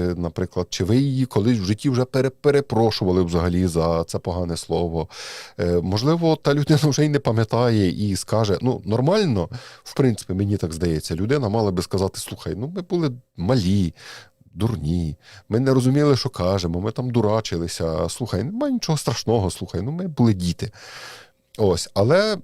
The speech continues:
інколи бувають ситуації з тим самим булінгом, коли там когось цькують в школі, там, можливо,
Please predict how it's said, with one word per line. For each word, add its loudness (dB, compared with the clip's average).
інколи 4
бувають 2
ситуації 0
з -6
тим -6
самим 0
булінгом, 2
коли 0
там -6
когось 2
цькують 0
в -6
школі, 0
там, -6
можливо, -4